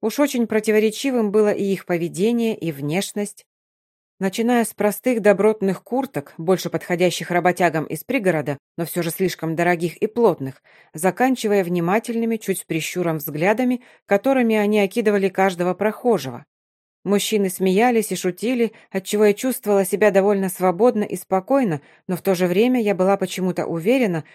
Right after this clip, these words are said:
что стоит мне споткнуться, как меня тут же подхватят две пары рук, как тогда ночью, когда возвращалась домой с Хараном. От одного воспоминания о таинственном и непонятном огоньке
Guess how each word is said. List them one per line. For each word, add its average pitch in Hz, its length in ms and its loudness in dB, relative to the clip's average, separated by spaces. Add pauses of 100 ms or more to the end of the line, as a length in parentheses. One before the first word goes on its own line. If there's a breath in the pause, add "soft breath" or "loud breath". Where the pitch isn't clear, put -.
что - 220 -2
стоит 214 360 0
мне 185 180 0
споткнуться, 175 760 -4 (200)
как 185 200 -4
меня 202 260 2
тут 247 240 -4
же 233 80 0
подхватят 202 600 0
две 175 220 0
пары 185 360 0
рук, 214 320 -6 (380)
как 185 200 -4
тогда 202 300 0
ночью, 208 560 -2
когда 165 260 0
возвращалась 170 600 -2
домой 170 260 0
с 156 60 -8
Хараном. 175 520 -2 (560)
От 151 140 -6
одного 180 320 0
воспоминания 175 760 -2
о 156 120 -6
таинственном 175 560 -2
и - 100 -8
непонятном 165 600 -4
огоньке 165 640 -2